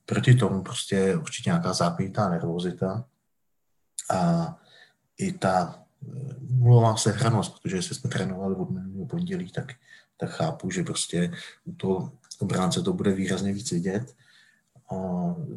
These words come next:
notabene, když ten náš obranný systém je takový, jaký je, často se dostáváme jeden do, na jednoho a podobně,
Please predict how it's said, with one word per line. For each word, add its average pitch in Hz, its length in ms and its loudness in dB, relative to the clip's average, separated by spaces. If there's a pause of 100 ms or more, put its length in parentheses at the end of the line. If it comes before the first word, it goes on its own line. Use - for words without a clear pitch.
(140)
notabene, 98 400 0
když 92 320 -2
ten 98 160 -2
náš 90 380 -2 (280)
obranný 98 340 0
systém - 360 -2
je - 60 0
takový, 92 300 -2
jaký 95 280 -2
je, 98 380 -2 (360)
často - 300 -2
se - 140 -2
dostáváme 95 560 4
jeden 90 360 6
do, 85 160 6
na 87 180 4
jednoho 95 460 4
a 90 60 4
podobně, 92 540 -2